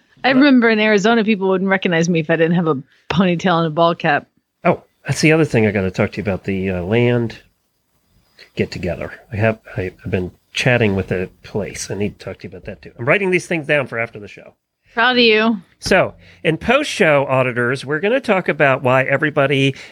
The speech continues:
Speaker 2: is lusting over Jamie's husband, Chad.
Speaker 1: It's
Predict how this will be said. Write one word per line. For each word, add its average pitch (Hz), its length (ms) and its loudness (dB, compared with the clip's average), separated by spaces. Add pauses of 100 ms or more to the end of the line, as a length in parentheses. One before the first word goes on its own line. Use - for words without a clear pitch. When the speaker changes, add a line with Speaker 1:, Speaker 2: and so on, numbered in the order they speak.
(120)
Speaker 2:
is 123 320 -4
lusting 117 540 0
over 104 720 -2 (520)
Jamie's 117 400 -2
husband, 101 420 -8
Chad. 62 500 -8 (500)
Speaker 1:
It's 277 280 0